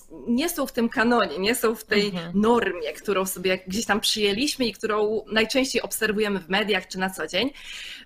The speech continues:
Speaker 1: Y, no więc ruch Ciało Pozytywności wyszedł z taką inicjatywą: „Akceptujmy siebie, bo jesteśmy różni i nie możemy udawać, że ludzie są różni”. I moim zdaniem to jest piękna idea.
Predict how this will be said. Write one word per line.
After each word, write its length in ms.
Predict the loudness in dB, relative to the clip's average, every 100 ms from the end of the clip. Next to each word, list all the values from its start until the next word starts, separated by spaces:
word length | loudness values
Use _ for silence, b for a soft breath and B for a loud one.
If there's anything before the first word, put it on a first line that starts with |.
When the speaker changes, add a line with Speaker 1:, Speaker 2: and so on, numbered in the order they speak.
| 0
Speaker 1:
Y, 220 | 2 2 2
no 100 | 2 2
więc 200 | -2 -4 2
ruch 280 | 4 4
Ciało 220 | 2 2 2
Pozytywności 720 | -4 -4 0 0 0 -2 -2
wyszedł 380 | -2 -2 -2
z 80 | -2
taką 180 | -2 0
inicjatywą: 680 | -4 -6 -4 0 4 2 0 B B B
„Akceptujmy 840 | 0 0 0 -2 0 0 2 0 -2
siebie, 340 | -4 0 2
bo 100 | 4
jesteśmy 480 | 2 2 -2 0 2
różni 440 | 0 0 -2 0
i 40 | 2
nie 160 | 2
możemy 580 | 2 2 2 2 2 -2 -6 -8
udawać, 680 | -6 0 2 2 2 0 -2 -8 -12 _
że 200 | 2 2
ludzie 280 | 2 0 -2
są 240 | 0 0
różni”. 420 | 0 -2 -4 -8 -12 -20 -2
I 220 | -2 -2 -2
moim 240 | 0 2
zdaniem 260 | 0 0 0
to 80 |
jest 180 | 0 2
piękna 340 | 2 2 -2 -6
idea. 380 | -2 -2 -2